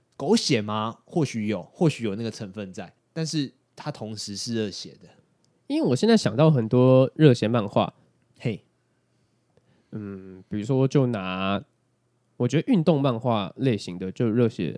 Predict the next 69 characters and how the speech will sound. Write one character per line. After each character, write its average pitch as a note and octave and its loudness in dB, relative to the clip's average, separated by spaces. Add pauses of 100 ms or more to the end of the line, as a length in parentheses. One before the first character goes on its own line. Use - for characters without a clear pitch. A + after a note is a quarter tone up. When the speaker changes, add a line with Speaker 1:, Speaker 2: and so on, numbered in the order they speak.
(120)
Speaker 2:
热 E3 8
血 A#2+ 2
的 G#2 -6
成 G2+ -8
分 A#2+ 0
多 G#2+ -2
很 G2 -6
多。 - -10 (600)
Speaker 1:
嗯。 G#2 -10 (220)
Speaker 2:
嗯， G#2 -6 (160)
应 F3+ -4
该 G#3+ 2
说 F#3+ 2 (920)
看 A#3+ 0
运 A3 2
动 F#3+ 2
漫 D#3 2
画 C3 2 (800)
多 F#3 4
半 E3+ 4
是 C3 4
要 - 6
看 B2 4
热 A#2 2
血 F#2 -6
吧？ - -14 (400)
Speaker 1:
对 A2+ -10
啊， F#2+ -10
绝 G2 -8
对 A2 -4
是 G2+ -8
啊。 E2+ -14 (260)
Speaker 2:
嗯， F#2 -8 (540)
那 B3+ -2
为 B3+ 4
什 D#3 2
么 B2 0
运 C#3 0
动 C3+ 2
漫 B2 0
画 B2 0
都 A#2 -2
会 A2+ 0
这 A2 -4
么 F#2+ -4
的 F2+ -4
热 F#2+ -2
血 - -10
啊？ - -14 (400)
Speaker 1:
我 C3 -6
觉 C3+ -4
得 D3 -2
运 F3+ 0
动 D#3 2
漫 C3 0
画 B2 2 (100)
更 E3 6
容 B2 2
易 C#3 4
达 G2+ -2
成 G#2 -10
热 B2 -4
血 G2 -10
的 F#2 -10
原 G2 -6
因， A2 -10
是 A2 -8
因 G#2 -8
为 G#2 -6